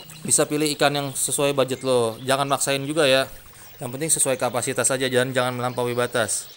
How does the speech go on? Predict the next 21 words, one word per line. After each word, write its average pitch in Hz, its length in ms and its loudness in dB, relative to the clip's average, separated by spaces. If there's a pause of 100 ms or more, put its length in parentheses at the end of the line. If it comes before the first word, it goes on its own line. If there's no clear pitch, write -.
(120)
Sesungguhnya 151 560 2
Allah 165 340 6
nggak 151 220 0
suka 151 320 2
orang-orang 147 480 2
yang 143 80 -6
melampaui 139 400 0
batas. 135 640 2
Nah. 123 720 2 (3000)
Nah, 147 240 0
untuk 143 240 -4
poin 156 160 2
selanjutnya, 160 680 4 (540)
itu 160 320 -2
pahami 175 400 0
karakteristik 175 840 -2 (160)
ikan 196 240 0
yang 185 180 -4 (120)
akan 165 320 -2
dipelihara, 170 560 0
guys. 170 480 0